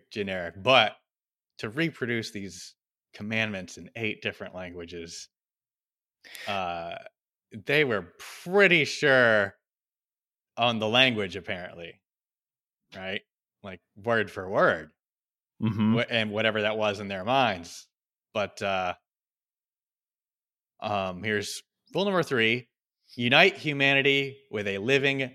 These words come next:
Speaker 1: new language.
Speaker 2: Well, I'm, I'm out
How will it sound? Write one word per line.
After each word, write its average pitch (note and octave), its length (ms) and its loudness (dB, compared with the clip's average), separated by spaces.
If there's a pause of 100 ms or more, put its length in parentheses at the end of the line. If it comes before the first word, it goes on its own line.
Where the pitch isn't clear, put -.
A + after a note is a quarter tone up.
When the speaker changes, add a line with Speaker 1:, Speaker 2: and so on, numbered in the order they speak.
(140)
Speaker 1:
new D3+ 680 0 (320)
language. G#2 840 -2 (1700)
Speaker 2:
Well, A#2 160 10
I'm, C3+ 220 8
I'm A#2+ 220 6
out G2 280 8